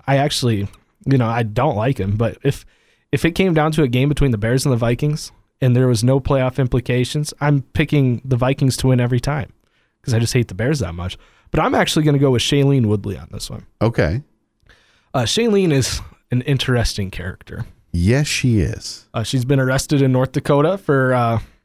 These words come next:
Speaker 1: uh, for protesting the pipeline.
Speaker 2: That's right.
Speaker 1: Uh,
Speaker 2: I forgot about that.
Speaker 1: we don't know if she showers. Uh, that's also questionable.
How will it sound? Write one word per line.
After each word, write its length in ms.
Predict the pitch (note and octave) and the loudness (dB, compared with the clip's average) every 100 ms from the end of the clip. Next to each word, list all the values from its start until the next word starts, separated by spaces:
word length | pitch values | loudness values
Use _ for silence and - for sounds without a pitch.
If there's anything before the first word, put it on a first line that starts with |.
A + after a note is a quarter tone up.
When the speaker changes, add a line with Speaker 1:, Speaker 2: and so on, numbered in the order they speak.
| _ _ _ _ _ _ - | _ _ _ _ _ _ -4
Speaker 1:
uh, 260 | C3 G#2+ F#2+ G2 - _ - | -2 -2 -4 -10 -18 _ -4
for 120 | C#3 | -2
protesting 560 | - C#3 D3+ C3+ C#3+ C3 | 2 2 2 0 2 0
the 80 | |
pipeline. 600 | - C3 C3+ D3 C3+ D#3 - _ _ _ _ - | 2 0 2 2 2 0 -4 _ _ _ _ -6
Speaker 2:
That's 260 | F2 - | -4 0
right. 240 | F#2 A#2 - | 2 4 4
Speaker 1:
Uh, 40 | |
Speaker 2:
I 60 | D#2 | 2
forgot 380 | - F2+ G#2 F#3+ | 0 0 2 2
about 260 | A2+ B1+ | 0 0
that. 320 | - C2+ - - _ - | -2 -4 -6 -16 _ 2
Speaker 1:
we 140 | C3+ | 2
don't 260 | B2+ C3+ E3 | 4 2 2
know 140 | F#3 | 0
if 60 | F#3 | 0
she 100 | G#3 | -2
showers. 560 | - A2+ G2+ A#2 - - _ _ _ _ - | 0 0 0 -4 -8 -18 _ _ _ _ -8
Uh, 180 | G#2 F2 A2+ | -6 -6 -4
that's 260 | A#2 - - | -2 -2 -4
also 320 | A#2+ A#2 B2 | -2 0 0
questionable. 720 | A2 A2+ A2+ - A2 A2+ C3+ | 0 0 0 0 0 0 -2